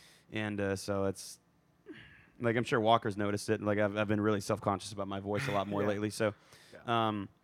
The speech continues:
Speaker 1: but I feel a lot better about it now than I've, like, th-, than I've ever been. Even, like, in college when I felt, like, on top of my game.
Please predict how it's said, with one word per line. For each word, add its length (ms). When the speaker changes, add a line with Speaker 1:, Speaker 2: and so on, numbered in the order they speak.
Speaker 1:
but 200
I 40
feel 180
a 40
lot 180
better 200
about 240
it 80
now 180
than 140
I've, 280
like, 200
th-, 140
than 160
I've 140
ever 200
been. 320
Even, 200
like, 160
in 80
college 360
when 140
I 80
felt, 300
like, 160
on 140
top 180
of 60
my 100
game. 300